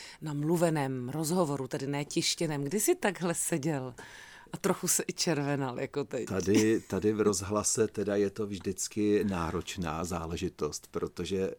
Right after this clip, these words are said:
Speaker 2: n-, najednou jste v úplně jiné roli, na úplně jiné židli, na o-, na odvrácené straně měsíce. A teda, no, mám trému.
Speaker 1: No a kdy
Speaker 2: Je
Speaker 1: to
Speaker 2: to
Speaker 1: bylo naposled, vzpomeneš
Speaker 2: naposled?
Speaker 1: si?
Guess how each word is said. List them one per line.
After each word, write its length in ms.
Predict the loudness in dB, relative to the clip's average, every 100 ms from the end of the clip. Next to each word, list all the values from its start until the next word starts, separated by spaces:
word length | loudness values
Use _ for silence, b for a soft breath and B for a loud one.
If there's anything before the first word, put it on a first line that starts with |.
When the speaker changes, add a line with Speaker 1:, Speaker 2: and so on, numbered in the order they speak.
| -8
Speaker 2:
n-, 100 | -10
najednou 520 | -6 -4 -4 -4 -2 -2
jste 180 | -2
v 60 | -4
úplně 300 | -2 2 2
jiné 400 | 4 2 0 -4
roli, 280 | -4 -4 -4
na 160 | -6
úplně 320 | -8 -2 0 2
jiné 380 | 2 2 0
židli, 380 | 0 -2 -2 -4 -4
na 240 | -6 -6
o-, 120 | -8 -8 -14 -6
na 200 | -2 2
odvrácené 720 | 2 2 2 2 0 0 0 -2
straně 440 | -2 0 2 2
měsíce. 720 | 0 -2 -2 -2 -2 -2 -2 B B B B B 2
A 360 | 6 8 6
teda, 580 | 2 -2 0 2 2 0 -4 -8
no, 220 | -2 2 4
mám 260 | 4 2
trému. 600 | 0 -2 -2 -2 -4 -6 -12 -12 -4
Speaker 1:
No 80 | 0
a 40 |
kdy 100 | 0
Speaker 2:
Je 40 | 2
Speaker 1:
to 80 | 6
Speaker 2:
to 20 |
Speaker 1:
bylo 140 | 6
naposled, 380 | 4 4 2 4
vzpomeneš 440 | 2 4 4 6 6
Speaker 2:
naposled? 180 | 4
Speaker 1:
si? 180 | 2 -4